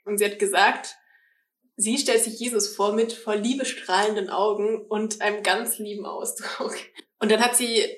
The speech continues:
auch gesagt, warum sie sich Jesus so vorstellt. Und zwar, weil sie schon Leute gesehen hat, in denen Jesus lebt.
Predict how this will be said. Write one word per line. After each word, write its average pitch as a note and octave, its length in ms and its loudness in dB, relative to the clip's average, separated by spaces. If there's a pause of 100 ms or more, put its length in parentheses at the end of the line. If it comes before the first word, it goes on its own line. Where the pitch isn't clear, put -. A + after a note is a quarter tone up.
auch A3 180 2
gesagt, A3+ 400 0
warum B3+ 420 0
sie G#3+ 140 -4
sich F3+ 220 -6
Jesus F3+ 280 -4
so - 100 -4
vorstellt. G#3+ 720 -2 (300)
Und G#3+ 160 -2
zwar, A3 320 6
weil A#3+ 220 4
sie B3 420 -2
schon A3+ 260 0
Leute G#3+ 340 0
gesehen A3 380 2
hat, G#3+ 280 0 (100)
in A3 240 0
denen G#3 300 0
Jesus G#3 340 -4
lebt. A3 320 2